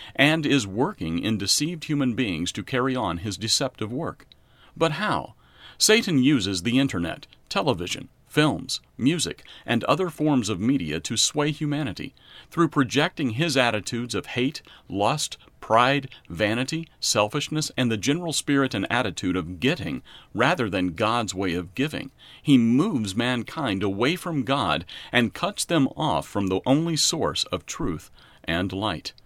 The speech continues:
Satan is also working through the false Christianity that preaches and teaches a different gospel. The Apostle Paul warned the Corinthians about that different gospel.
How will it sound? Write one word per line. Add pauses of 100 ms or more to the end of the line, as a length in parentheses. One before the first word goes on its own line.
(420)
Satan
is
also
working
through
the
false
Christianity
that
preaches
and
teaches
a
different
gospel. (580)
The
Apostle
Paul
warned
the
Corinthians
about (160)
that
different
gospel.